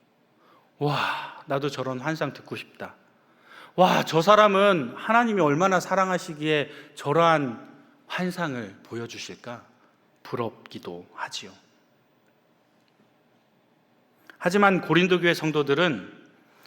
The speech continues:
대적자들, 바울의 대적자들의 이러한 어리석은 자랑을 용납함으로 인하여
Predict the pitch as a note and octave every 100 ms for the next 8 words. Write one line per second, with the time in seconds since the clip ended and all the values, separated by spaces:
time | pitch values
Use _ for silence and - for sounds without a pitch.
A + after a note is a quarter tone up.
0 | - - - _ _ _ _ _ - D3
1 | D3+ G#3 - G3 F3 E3 A#2+ - D3 F3
2 | G#3+ G#3+ G#3 C#3 C#3 F#3 - F#3 D#3+ D#3+
3 | E3 C3 A#2 C#3+ E3 E3 D3 C3 E3+ F#3+
4 | F#3 F3 D3+ C3 B2 C3 E3 C3 G2+ B2+
5 | C#3+ D#3 D#3 D3 C#3 B2+ A#2+ G#2 G#2+ E3